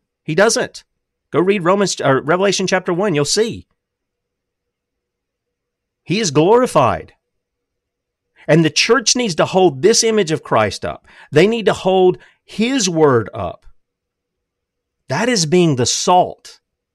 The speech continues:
of the earth. That is preserving the society. That is holding the evil back, and that is why they want to kill us. Now, they won't tell you that.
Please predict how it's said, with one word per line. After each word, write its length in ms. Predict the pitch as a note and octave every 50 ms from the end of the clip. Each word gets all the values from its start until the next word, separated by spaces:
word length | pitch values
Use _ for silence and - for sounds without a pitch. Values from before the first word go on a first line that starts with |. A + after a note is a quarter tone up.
| _ _ _ _ _ _ _ _ _ _ _ _ _ _ _ _ _ _ -
of 160 | B2+ A#2 G#2
the 140 | A2+ G#2+ C3+
earth. 340 | F3 E3 G#2 E2 F2 - _ - - _ -
That 240 | B2+ C#3+ F#3+ G3+ B3
is 180 | B3+ A3 -
preserving 880 | - - - F3+ D#3 B2+ A2 D3 E3+ G3+ G#3+ F#3+ E3+ D#3 B2 G#2+ G2 - _ _ _
the 100 | - D3
society. 560 | C#3+ - D#3+ - - F#3+ F3 E3+ D#3+ B2+ A2+ - - _
That 280 | - B2+ D3+ E3 G3 A#3+
is 160 | B3+ A3 -
holding 500 | - F#3+ G#3 G#3+ G#3 G3 G3+ F#3+ F#3 D#3+
the 140 | D#3+ - - G3
evil 220 | G#3 A3 F3+ F#3 D#3
back, 280 | D#3 D3+ D3 C3 -
and 220 | B2 A2+ A2+ G#2+ B2+
that 180 | D3+ F3 F#3
is 160 | G3 F#3 D3+
why 360 | D#3+ C#3 C3+ C#3 C#3 C#3 C#3 C3
they 280 | A2+ A#2+ B2 C3 C#3
want 460 | C3 A2+ A2 A2+ A#2 A#2 A#2 - _
to 240 | - - B2 A#2 A#2
kill 280 | - - - G3+ F#3+ D#3
us. 160 | A#2+ - - - - - -
Now, 120 | C#3 A#2+
they 120 | A#2+ B2+ C#3
won't 240 | D#3+ G3 A3+ G#3 -
tell 180 | A#3+ B3 B3+
you 160 | A#3+ G3+ F#3 C#3+
that. 360 | A#2 G#2+ A2 B2 F3 - -